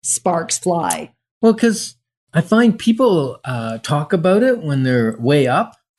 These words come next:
Speaker 2: and they don't talk about it when they're way down.
Speaker 1: Mm-hmm.
Speaker 2: And speaking from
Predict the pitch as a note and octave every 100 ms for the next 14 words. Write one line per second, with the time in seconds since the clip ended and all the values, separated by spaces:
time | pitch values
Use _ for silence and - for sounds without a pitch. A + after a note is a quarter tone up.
0 | - - _ _ D3 C#3 C3+ A#2 D3 G3+
1 | D#3+ A#2+ B2 G#2+ A2 A2 G#2+ A2 G#2 G2+
2 | G#2+ G#2 F#2+ F#2+ F#2+ - G3 G#3 G#3+ G#3+
3 | C4+ A3 A#3+ C#4 D4 D4+ D#4+ E4+ C3 C3
4 | - _ _ - - A3 G#3+ F3+ C#3+ D3
5 | B2+